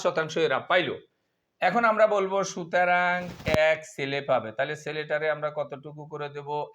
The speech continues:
এক ছেলে পাবে এবার চব্বিশ এর আটচল্লিশ ভাগের, ওর ভাগটা হইল চোদ্দ। এখন আপনার কাজ হলো চোদ্দ এবং চব্বিশে গুণ করবেন আর আটচল্লিশ দিয়ে ভাগ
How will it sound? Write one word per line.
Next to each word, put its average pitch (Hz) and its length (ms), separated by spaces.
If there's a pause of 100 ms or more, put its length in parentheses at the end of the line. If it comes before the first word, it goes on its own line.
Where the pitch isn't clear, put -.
এক 139 220
ছেলে 151 300 (120)
পাবে 139 300 (120)
এবার 139 260 (180)
চব্বিশ 143 720 (380)
এর 135 240 (2750)
আটচল্লিশ 165 880
ভাগের, 165 560 (120)
ওর 147 260
ভাগটা 139 480
হইল 151 200 (220)
চোদ্দ। 110 360 (340)
এখন 139 220
আপনার 175 320
কাজ 160 220
হলো 180 160 (140)
চোদ্দ 160 240 (100)
এবং 180 180
চব্বিশে 165 460
গুণ 165 280
করবেন 190 400 (320)
আর 147 120 (100)
আটচল্লিশ 175 580
দিয়ে 165 220
ভাগ 127 220